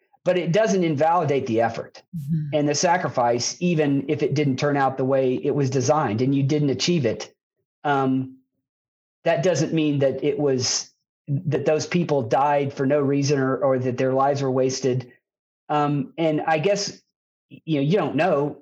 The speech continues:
Speaker 1: but certainly you hope, as I kinda mentioned,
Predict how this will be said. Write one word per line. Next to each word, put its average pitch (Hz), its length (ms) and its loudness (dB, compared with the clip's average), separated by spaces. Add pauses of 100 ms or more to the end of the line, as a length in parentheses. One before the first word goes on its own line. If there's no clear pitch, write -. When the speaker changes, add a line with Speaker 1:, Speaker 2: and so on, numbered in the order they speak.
Speaker 1:
but 160 180 0
certainly 180 340 0
you 151 160 2
hope, 175 360 0
as 147 220 0
I 143 120 2
kinda 156 260 0
mentioned, 139 600 0